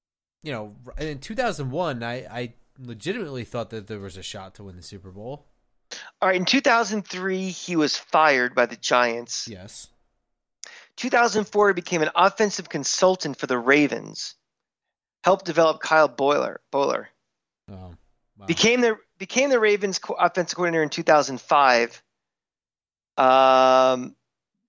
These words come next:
Speaker 2: ranked near the bottom of the league in offense in two thousand five, two thousand six. So he started, he made it to October seventeenth, two thousand six, and he was fired. He never had a job in the N F L again.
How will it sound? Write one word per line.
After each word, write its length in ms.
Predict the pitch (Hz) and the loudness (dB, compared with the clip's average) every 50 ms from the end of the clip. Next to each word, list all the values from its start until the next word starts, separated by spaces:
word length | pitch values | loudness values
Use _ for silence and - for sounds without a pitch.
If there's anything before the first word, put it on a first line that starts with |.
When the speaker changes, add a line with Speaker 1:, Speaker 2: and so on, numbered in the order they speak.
| _ _ _ _ - | _ _ _ _ -2
Speaker 2:
ranked 260 | 147 170 180 180 175 | 0 2 2 2 2
near 120 | 180 175 160 | 2 2 2
the 80 | 147 | 2
bottom 320 | - 160 165 175 175 180 175 | 4 2 4 4 2 2 0
of 40 | |
the 60 | 165 160 | 0 0
league 200 | 165 165 165 160 | 0 0 0 2
in 80 | 147 | 4
offense 520 | 147 151 160 156 - 165 143 143 143 - 151 | 4 4 4 4 2 -2 -4 -4 -4 -8 -10
in 80 | 135 | -12
two 140 | - 151 151 | -12 -4 0
thousand 300 | 156 147 143 143 147 135 | 0 0 0 0 -4 -2
five, 200 | - 147 139 139 | 0 0 0 0
two 120 | - 151 | -2 -4
thousand 360 | - - 143 135 123 - 135 120 | 0 2 2 2 2 0 -4 -8
six. 300 | - - 156 143 - - | -6 -4 -4 -4 -2 0
So 100 | 151 147 | 0 0
he 120 | 170 175 | 2 0
started, 580 | - - - 214 208 220 214 214 208 190 175 - _ _ _ _ _ _ _ _ _ _ _ _ _ _ _ _ _ _ _ _ _ _ _ _ _ _ _ _ _ _ _ - | 0 2 2 2 4 4 2 2 0 -2 -4 -10 _ _ _ _ _ _ _ _ _ _ _ _ _ _ _ _ _ _ _ _ _ _ _ _ _ _ _ _ _ _ _ -6
he 220 | - 208 220 220 | -2 0 2 4
made 240 | 214 226 226 220 220 | 6 6 6 6 4
it 80 | 214 | 2
to 140 | 220 208 196 | 2 2 2
October 380 | 180 175 - - 190 196 180 185 | 2 2 0 -2 -2 0 0 -2
seventeenth, 540 | - - 190 180 175 165 - 175 175 165 - | 0 0 0 0 0 -4 -6 -8 -8 -8 -10
two 100 | 175 175 | -10 -2
thousand 400 | - 175 160 160 151 147 151 139 | 2 4 4 4 4 0 -4 -8
six, 320 | - - 160 147 - - | -6 -6 -6 -6 -6 -6
and 80 | 143 135 | -6 -6
he 60 | 139 | -4
was 180 | 135 123 - | -4 -6 -6
fired. 460 | - - 156 147 147 143 135 127 123 123 | 0 2 4 6 6 6 6 4 2 0
He 60 | 123 | 0
never 200 | 139 147 147 147 | 2 4 4 4
had 80 | 143 | 4
a 80 | 139 135 | 2 0
job 420 | 127 - 147 139 135 135 135 131 | -2 2 4 6 6 6 4 4
in 80 | 135 127 | 2 -2
the 160 | 131 131 - - | -4 -6 -6 -4
N 120 | 147 139 | -2 0
F 220 | 135 135 - - 151 | 0 -2 -2 0 2
L 240 | 135 127 127 110 - | 4 4 4 4 0
again. 800 | - 117 - _ _ - 139 135 131 123 117 117 110 113 120 | -4 -8 -10 _ _ -4 0 0 2 2 0 -2 -4 -10 -16